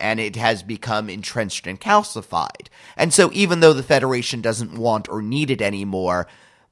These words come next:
because most of them don't even know <laughs> Section thirty-one even exists, it's running on its own. That version of Section thirty-one might have been much more interesting to do, because then it wouldn't really go against the Federation ideals. The Federation is allowed to have made mistakes. I mean, Picard was allowed to ma-,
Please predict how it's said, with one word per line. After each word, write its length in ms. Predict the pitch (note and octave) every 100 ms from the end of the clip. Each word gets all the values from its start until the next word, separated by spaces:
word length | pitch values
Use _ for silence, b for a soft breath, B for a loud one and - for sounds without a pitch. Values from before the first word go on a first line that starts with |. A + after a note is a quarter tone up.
| - -
because 340 | D#3 G#3 D3+
most 260 | E3+ E3+ -
of 100 | D3
them 160 | C#3+
don't 220 | C3+ C#3+ C#3
even 240 | B2+ C3
know 160 | B2 B2
<laughs> 0 |
Section 720 | - F3+ - - C#3+ - D3
thirty-one 460 | C#3+ C3+ C3 C3
even 340 | B2 C3+ B2 A#2+
exists, 880 | G#2+ A2+ G#2 E3+ D3+ - - - - b b b _
it's 180 | D#3 -
running 340 | C#3 D3 C3
on 200 | A#2+ G#2
its 180 | G#2 -
own. 160 | D#3 G2+
That 260 | D#3 C4 A#3+
version 480 | G#3 F3+ C#3+ C#3+ B2+
of 180 | - A2
Section 460 | - A2 - C3
thirty-one 560 | A#2 B2+ A#2+ A#2+ A2+ A2
might 240 | B2 B2+
have 100 | A#2+
been 200 | G2+ A#2+
much 260 | A#2+ A2+ -
more 180 | A2 G#2
interesting 600 | D3+ D3+ B2+ - G2 F2+
to 80 | G2
do, 220 | F#3+ F3+
because 260 | A#2 C3
then 140 | B2 C#3
it 100 | C3
wouldn't 460 | C3+ F3 B2 F#2 - b b b
really 340 | A#2+ C3 A#2
go 280 | A2+ A2+ G#2+
against 360 | G2 A2 G2 -
the 80 | G2+
Federation 640 | A#2 G2+ F#2+ E2+ - G2
ideals. 400 | F2 D#2 E2+ -
The 100 | D3
Federation 580 | F#3+ G3 F3 F3 - C#3+
is 120 | C3
allowed 380 | B2+ C3+ C3+ A2+
to 100 | A2
have 180 | G2 F#2+
made 220 | F#2 F2+
mistakes. 540 | F2+ - - F#2+ -
I 40 | A2+
mean, 180 | A2+ G#2
Picard 380 | - F#3+ E3
was 140 | G2+ F#2+
allowed 320 | F#2+ E2 D#2
to 60 | F2+
ma-, 160 | D#2+